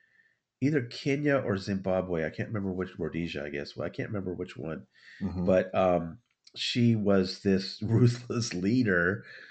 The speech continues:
Speaker 1: of Scientology's worldwide spy operation. And, uh, when the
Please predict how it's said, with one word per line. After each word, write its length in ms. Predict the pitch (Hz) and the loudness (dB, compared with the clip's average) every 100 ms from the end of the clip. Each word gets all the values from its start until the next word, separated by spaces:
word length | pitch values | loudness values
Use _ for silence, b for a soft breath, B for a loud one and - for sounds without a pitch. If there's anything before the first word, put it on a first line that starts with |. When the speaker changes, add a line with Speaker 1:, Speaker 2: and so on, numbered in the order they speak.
| B - | B 2
Speaker 1:
of 300 | 104 113 113 110 - | 6 8 6 2 -4
Scientology's 800 | - 104 107 110 107 107 113 101 | 0 2 2 2 4 4 2 -2
worldwide 720 | 87 101 113 110 110 117 - | 0 0 2 2 4 4 0
spy 400 | - 110 151 113 | -4 -2 2 2
operation. 880 | 78 73 73 73 - 76 78 60 - | 2 -2 -4 -4 -6 -10 -10 -14 -8
And, 480 | 101 87 85 85 - B B B B - | -2 0 0 -4 -10 B B B B -4
uh, 320 | 90 87 80 | 0 2 2
when 440 | 82 92 92 90 | 0 0 2 0
the 480 | 95 92 90 90 90 | -2 -2 -2 -4 -6